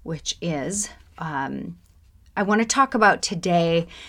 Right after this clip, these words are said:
this question that I get in my email sometimes, which is, "Am I doing this right? And what program should I use?" And so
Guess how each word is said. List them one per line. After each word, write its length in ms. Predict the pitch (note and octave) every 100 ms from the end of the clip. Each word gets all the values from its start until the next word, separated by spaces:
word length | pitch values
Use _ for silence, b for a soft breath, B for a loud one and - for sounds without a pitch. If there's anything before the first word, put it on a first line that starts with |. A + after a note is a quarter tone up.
| B -
this 200 | F#3+ -
question 500 | - G#3+ G#3+ - C4+
that 100 | B3
I 140 | G3
get 380 | F3 - D#3+ E3
in 160 | F3+ F3
my 160 | D#3+ D3+
email 380 | E3 D#3+ C#3+
sometimes, 640 | C#3+ - D3 D#3 C#3 C#3+ -
which 220 | D3+ -
is, 260 | E3 E3 - -
"Am 240 | G3+ F#3+
I 160 | F#3 F#3
doing 460 | F3 F3 E3 E3 D#3
this 340 | C#3+ - -
right? 480 | C#3+ A2+ - - - B B B
And 300 | - E3+ E3+
what 240 | E3+ G3 -
program 560 | G3 F3 E3 D3+ D3+
should 260 | D3+ - D3+
I 60 |
use?" 560 | C#3 C#3 C3+ - E3+ - B B B B B B - -
And 180 | F#3+ F3
so 480 | - F#3+ E3 D#3